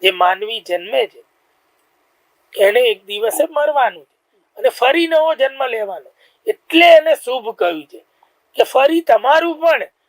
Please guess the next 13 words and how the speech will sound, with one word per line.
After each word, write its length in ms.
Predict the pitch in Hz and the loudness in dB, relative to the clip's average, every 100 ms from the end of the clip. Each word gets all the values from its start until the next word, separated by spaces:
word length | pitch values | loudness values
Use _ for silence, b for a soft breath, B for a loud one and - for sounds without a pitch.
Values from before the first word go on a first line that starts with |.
| _ _ _ _ _ _ | _ _ _ _ _ _
આજે 320 | 214 226 277 | 0 2 2
સાંજ 320 | 262 254 254 - | 2 0 -2 -4
છે 140 | 285 | -4
તો 100 | 294 | -4
કાલ 220 | 285 269 254 | 0 -2 -2
સવાર 360 | - 214 226 - _ _ | -2 2 2 0 _ _
થવાની 500 | - 202 202 175 143 | -8 -4 -4 -6 -16
છે, 160 | _ _ _ _ _ | _ _ _ _ _
એટલે 280 | 226 - 269 | -6 -2 -2
એને 320 | 254 226 269 | 0 -4 -8
શુભ 480 | - - - 349 151 - | -12 -18 -14 -12 -12 -10
ગણેલી 420 | - - - - | -10 -10 -18 -20
છે. 140 | - | -20